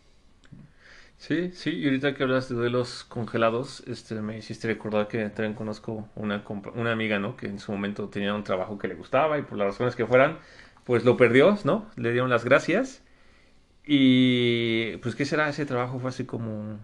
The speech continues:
doce años, ¿no? Que lo tuvo. Yo, yo puedo hablar con ella y de repente platicar sobre eso y todavía, o sea, esta, eh, esta amiga se va al día uno, ¿no? Donde perdió el trabajo,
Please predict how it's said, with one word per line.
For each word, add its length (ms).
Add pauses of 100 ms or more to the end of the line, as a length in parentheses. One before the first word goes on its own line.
(200)
doce 360
años, 360
¿no? 220
Que 140
lo 120
tuvo. 420 (600)
Yo, 260
yo 180
puedo 220
hablar 280
con 180
ella 320 (840)
y 120
de 60
repente 360
platicar 460
sobre 260
eso 360 (100)
y 140
todavía, 720 (280)
o 100
sea, 140
esta, 220 (100)
eh, 240
esta 200
amiga 340
se 160
va 240 (680)
al 200
día 220
uno, 360
¿no? 260 (140)
Donde 320
perdió 260
el 80
trabajo, 600